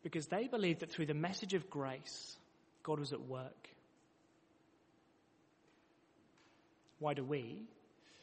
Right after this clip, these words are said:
keep going when we know there are more popular things we could say? Because through the message of grace,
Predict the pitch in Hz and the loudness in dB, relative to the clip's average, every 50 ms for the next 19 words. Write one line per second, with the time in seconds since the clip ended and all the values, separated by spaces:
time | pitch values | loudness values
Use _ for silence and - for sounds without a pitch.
0 | - _ - - 151 143 - - 127 123 127 131 156 214 233 214 - - - - | -20 _ -8 -6 -6 -4 -4 -4 -4 -2 -2 -2 -4 -6 -8 -10 -12 -12 -18 -20
1 | - - - - - - - - _ - _ _ - - - - - - - - | -20 -20 -20 -20 -20 -20 -20 -20 _ -20 _ _ -20 -20 -20 -20 -20 -20 -10 -4
2 | - 156 151 147 156 175 202 214 196 175 170 160 156 - 180 190 - - 196 190 | 0 2 4 6 6 6 6 6 6 8 6 6 6 4 2 2 2 2 0 0
3 | 185 - 185 175 175 - 160 156 156 139 - - - 131 131 123 120 123 127 - | 2 2 2 2 2 0 0 0 -2 -4 -4 -4 -4 -4 -4 -4 -6 -6 -6 -6
4 | 143 147 - - 151 143 - - - - 170 220 226 240 220 202 180 - 180 170 | -6 -6 -4 -4 -6 -6 -6 -8 -4 -2 -2 -2 0 0 0 0 0 0 -2 -4
5 | 170 151 - 160 147 139 135 - | -4 -4 0 0 0 0 0 -4